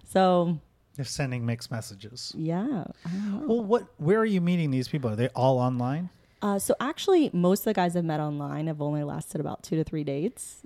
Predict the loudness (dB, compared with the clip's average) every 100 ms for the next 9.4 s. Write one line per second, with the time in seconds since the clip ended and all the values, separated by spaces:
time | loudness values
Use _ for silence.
0 | -6 -4 0 0 0 -2 -2 -2 -4 -6
1 | -8 -8 -10 -8 -8 -6 -4 -2 -2 -4
2 | -4 -6 -4 -6 -6 -8 -8 -2 0 0
3 | 0 0 0 0 -2 -2 -4 -2 -4 -6
4 | -8 -8 -8 -8 -4 -4 -2 -6 -8 -10
5 | -10 -10 2 4 6 6 8 8 6 0
6 | _ 0 0 2 0 0 -2 -2 -2 -2
7 | -2 -4 -8 -8 -10 -6 -6 -2 -4 -4
8 | 2 6 8 6 4 2 2 0 0 -4
9 | -6 -2 2 2